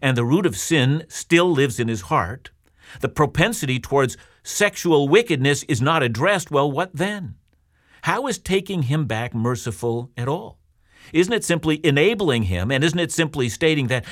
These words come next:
that adultery is not that big of a deal at all?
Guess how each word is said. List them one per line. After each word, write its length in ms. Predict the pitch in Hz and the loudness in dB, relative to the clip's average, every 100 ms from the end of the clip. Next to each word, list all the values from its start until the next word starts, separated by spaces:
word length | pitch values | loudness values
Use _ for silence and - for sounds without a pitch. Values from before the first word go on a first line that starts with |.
| - | -2
that 120 | 147 | 0
adultery 520 | 139 127 202 240 175 | 2 4 4 2 2
is 100 | 143 | 2
not 240 | 135 160 156 | 2 -2 -2
that 240 | 147 127 | -4 -2
big 160 | 123 113 | -4 -4
of 80 | 110 | -4
a 40 | |
deal 280 | 90 92 92 | -4 -6 -6
at 120 | 90 85 | -10 -8
all? 440 | 73 71 - _ | -8 -10 -18 _